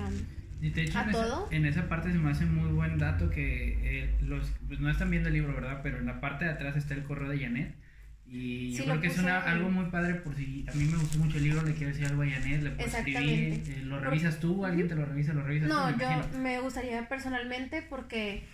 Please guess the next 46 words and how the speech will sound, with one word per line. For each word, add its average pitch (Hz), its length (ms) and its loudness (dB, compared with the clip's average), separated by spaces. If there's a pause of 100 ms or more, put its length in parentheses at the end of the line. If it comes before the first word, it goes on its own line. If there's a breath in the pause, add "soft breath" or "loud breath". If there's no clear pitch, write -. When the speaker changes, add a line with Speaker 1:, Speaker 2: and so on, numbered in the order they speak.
(160 loud breath)
Speaker 2:
si - 120 -4
ellos 254 240 0
se 294 80 -4
tomaron 262 320 -2
el 269 80 -4
tiempo 254 260 -6
de 262 80 -4
leerme, 254 540 -4
yo 220 100 -2
también 226 360 -2
me, 226 120 -2 (140)
me 226 160 -2
tomaría 208 260 -4
el 202 80 -4
tiempo 220 380 -6
de 202 200 -4
saber 208 280 -4
sus 226 140 -4
opiniones, 233 580 -2
sean 254 240 -4
buenas 269 300 -2
o 294 40 -4
malas, 254 600 -6
realmente 226 440 0
no 240 80 -4
Speaker 1:
Todo 185 180 -2
Speaker 2:
importa. 143 320 0
Speaker 1:
el 147 100 4
hate 156 80 0
del 143 160 0
mundo 147 260 4
ahí 156 340 0
o 139 260 -4
Speaker 2:
Ajá, 262 280 0
Speaker 1:
todo 440 100 2
Speaker 2:
o 427 40 0
Speaker 1:
el - 40 0
Speaker 2:
sea, 262 400 2
Speaker 1:
love. 208 200 -4 (100)
Speaker 2:
está 240 240 -4
bien, 277 220 -4
o 262 40 -4
sea, 254 140 -2
todo 254 240 0
es - 520 -8 (240)
bienvenido, 226 640 0